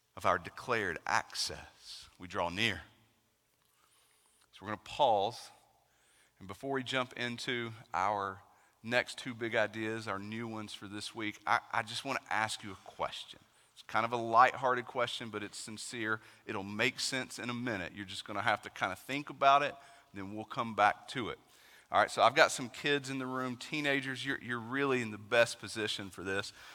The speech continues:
but I want you to think through what I'm about to ask you. You don't have to, like, respond, just think about it. Have you ever just been irritated by your parents because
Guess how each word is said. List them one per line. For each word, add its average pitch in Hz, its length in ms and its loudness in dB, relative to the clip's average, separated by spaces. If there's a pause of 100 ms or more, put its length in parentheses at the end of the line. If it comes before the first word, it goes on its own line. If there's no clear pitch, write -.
(180)
but - 180 4
I - 380 -20
want 123 140 -4
you 147 60 -2
to 139 60 0
think 151 380 -2
through 139 460 -4
what 120 120 0
I'm 120 120 2
about 110 300 8
to - 140 0
ask 98 380 2
you. 78 80 -10
You - 1300 -20
don't 131 160 2
have 143 200 6
to, 147 100 -4
like, 113 200 8 (300)
respond, 104 720 2
just 107 220 -8
think 113 220 -4
about 85 260 2
it. - 80 -8
Have 123 180 -2
you 147 80 -8 (140)
ever 202 560 2 (480)
just 131 460 0
been 127 280 -2 (180)
irritated 120 800 2 (1200)
by 104 260 6
your 101 240 -2
parents 107 880 -4 (300)
because 104 720 0